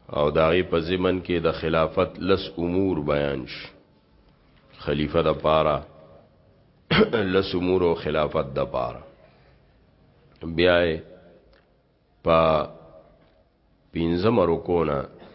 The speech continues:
د بنی اسرائیلو احوال شروع کړ۔ دې د پاره چې دا بنی اسرائیل په کم مقام ودرولی شیو، چې دوی به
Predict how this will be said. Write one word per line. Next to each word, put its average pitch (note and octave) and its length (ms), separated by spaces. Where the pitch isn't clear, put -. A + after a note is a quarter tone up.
د D2+ 40
بنی E2 280
اسرائیلو E2+ 680
احوال D#2+ 760
شروع C#2 460
کړ۔ - 120
دې E2+ 140
د D#2 120
پاره D2+ 460
چې - 100
دا E2 160
بنی F2+ 260
اسرائیل E2+ 460
په D#2+ 180
کم E2+ 420
مقام F2 540
ودرولی D#2+ 460
شیو، D#2 340
چې - 140
دوی D2+ 260
به D#2+ 400